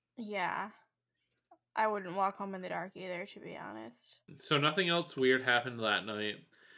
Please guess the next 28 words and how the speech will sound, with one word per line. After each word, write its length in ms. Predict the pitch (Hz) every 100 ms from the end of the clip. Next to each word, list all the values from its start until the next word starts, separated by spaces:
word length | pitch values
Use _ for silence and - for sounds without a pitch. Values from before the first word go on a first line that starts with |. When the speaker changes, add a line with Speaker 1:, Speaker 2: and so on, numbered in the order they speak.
| - _
Speaker 2:
They 120 | 131 131
stayed 320 | - 165 165
another 400 | 147 127 127 135
night, 460 | 127 127 123 - -
and 560 | 127 127 120 113 110 - - -
for 760 | - - 143 131 123 123 117 -
the 100 | 120
main 400 | 113 139 190 202
part 260 | - 131 110
of 60 |
the 80 | 104
night, 460 | 104 98 98 90 -
nothing 420 | 123 113 117 117
really 220 | 110 101
happens. 800 | 101 95 92 - 98 - - - _ _ _ - _ _ _ _ _ _ _ -
At 160 | 147
about 300 | 143 151 139
one 200 | 131 151
A 180 | 175 143
M, 340 | 127 131 160 160 -
they 240 | 131 127
were 460 | 127 123 123 123 113 - - -
outside 600 | 143 131 143 135 131 123
getting 280 | 127 123
drunk, 380 | 117 120 120 117
telling 280 | 139 120 117
ghost 320 | 113 113 113
stories, 840 | - 120 117 113 113 117 - -